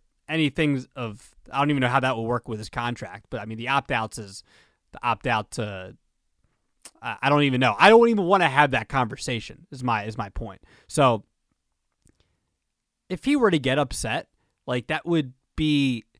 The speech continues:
everything that he was shown not to be. Like, he's been such a great leader here. He's been such a great face for this organization that it just wouldn't,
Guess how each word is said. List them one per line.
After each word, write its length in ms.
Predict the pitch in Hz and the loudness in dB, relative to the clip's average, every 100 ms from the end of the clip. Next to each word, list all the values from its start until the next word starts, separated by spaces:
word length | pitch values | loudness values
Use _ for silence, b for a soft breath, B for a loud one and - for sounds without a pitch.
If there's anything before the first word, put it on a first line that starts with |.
| _ _ _ _ - | _ _ _ _ -6
everything 720 | 160 170 160 170 156 143 131 | -2 0 0 2 2 2 0
that 180 | 127 117 | -4 -6
he 140 | 127 | -4
was 160 | 135 123 | -2 -2
shown 320 | - 131 117 | 0 0 0
not 240 | 113 117 | -2 -6
to 100 | - | -10
be. 160 | 107 101 _ _ _ _ _ | -12 -12 _ _ _ _ _
Like, 160 | 120 117 | -8 -2
he's 180 | 147 131 | 0 0
been 140 | 143 | 0
such 240 | - 156 190 | -2 -4 -2
a 40 | |
great 300 | 151 151 - | 0 0 0
leader 260 | 123 113 107 | -4 -4 -4
here. 220 | 107 107 | -6 -8
He's 180 | 107 104 | -8 -8
been 140 | 131 | -8
such 220 | - 143 | -8 -6
a 60 | 151 | -6
great 280 | 123 120 - | -2 -2 -2
face 220 | 123 117 | -4 -4
for 100 | 127 | -6
this 160 | 113 | -6
organization 800 | 120 113 117 113 151 165 131 120 b b b b - | -6 -6 -6 -6 -4 -4 -6 -8 b b b b -2
that 300 | 127 117 - _ - - - _ - | 2 2 -2 _ -20 -20 -20 _ -6
it 140 | 160 | -2
just 280 | 147 147 - | 0 -2 -4
wouldn't, 680 | - 131 143 160 143 127 | -10 -4 4 4 4 -4